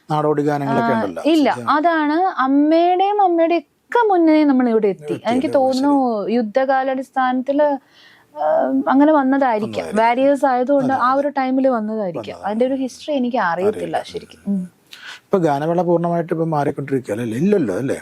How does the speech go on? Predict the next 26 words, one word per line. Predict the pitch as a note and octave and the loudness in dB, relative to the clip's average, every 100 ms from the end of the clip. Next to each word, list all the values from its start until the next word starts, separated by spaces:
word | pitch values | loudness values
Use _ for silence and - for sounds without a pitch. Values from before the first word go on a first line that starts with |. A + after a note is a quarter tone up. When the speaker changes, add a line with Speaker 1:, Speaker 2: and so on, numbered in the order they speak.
| - | -4
Speaker 1:
ഉത്സവ | G3 G3+ - A#3 C#4+ | -2 0 2 4 4
Speaker 2:
ഗാനമേള, | - G4+ F#4+ G4 F#4+ F#4 - | 4 4 2 2 2 0 0
ഞാൻ | D4 B3+ C#4+ | 2 2 0
സത്യം | D4+ C#4 E4 F#4+ | -2 -2 -2 -2
പറയട്ടെ, | E4+ C4+ A#3+ A#3 | 0 -2 -2 0
ഞാൻ | B3 C#4 | -2 0
പറയുമ്പോ | B3+ B3 C4+ C#4+ | -2 -2 -2 -2
എത്ര | B3 C4+ | -2 0
പേർക്ക് | C#4 C4+ C4+ | 0 0 -2
അത് | |
യോജിക്കാൻ | C#4 A#3+ A#3 B3 C4 C#4 C#4 | 0 2 0 0 -2 -2 0
പറ്റുമെന്ന് | C4 B3 A#3 | -2 -4 -4
Speaker 1:
ഉം. | |
Speaker 2:
എനിക്കറിയില്ല. | A3 G#3 F#3+ F#3 F#3 - _ - - - _ | -2 -2 -2 -4 -6 -8 _ -20 -20 -20 _
പണ്ട് | G#3 G#3 D#4 | -4 0 2
തൊട്ടേ | F4 D#4 F4 D#4 | 2 2 0 0
ഉണ്ടായിരുന്നത് | B3 B3 B3+ D4+ D#4+ D#4+ | -2 0 4 4 2 2
കൊണ്ടായിരിക്കാം, | D4+ C4 A3+ G#3 G#3 | 2 2 0 0 -2
ഞാൻ | G3+ G3+ G#3+ | 0 -2 -2
അത് | G#3+ | 0
Speaker 1:
ഉവ്വ്. | B3 | 0
Speaker 2:
ആസ്വദിച്ചത് | A#3 C4+ F4 E4+ F4 D#4 | 0 0 0 0 0 2
കൊണ്ടായിരിക്കാം. | C#4 B3 G#3+ F#3 F#3 F#3+ | 0 2 0 -2 -6 -8
Speaker 1:
ഉം. | _ _ - _ _ _ _ - | _ _ -20 _ _ _ _ -4
Speaker 2:
അന്നെന്ന് | A#3 C#4 F4+ F#4+ | 2 2 2 0
പറയുന്നത് | G4 F4 E4+ D#4+ D#4+ D#4 D#4 C#4+ A#3+ | 2 2 2 2 2 4 4 4 2